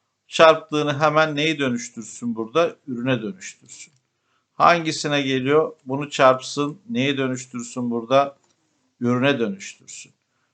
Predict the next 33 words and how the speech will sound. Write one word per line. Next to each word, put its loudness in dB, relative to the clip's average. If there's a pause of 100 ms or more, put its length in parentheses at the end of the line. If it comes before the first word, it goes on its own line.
(160)
Peki -2
bunu -6
çarpsın. 2 (220)
Neyi 0
dönüştürsün? -6 (720)
Ürüne 0
dönüştürsün. -8
Bir -6
şey, 0 (280)
bir -4
ta-, -2
bir -16
takım -6
şeyler 6
söyleyeceğim -6
bakın. -16 (560)
Nelerin 6
oranı 8
artıyor 6
arkadaşlar 0
ortamda? 2
Ürünler. 0
Ürünler 0
şimdi -6 (440)
uslu -8
çocuk -10
değil -2
ki. -14
Sonuçta -2
burada -4
bir 2
enerji 4
var. 4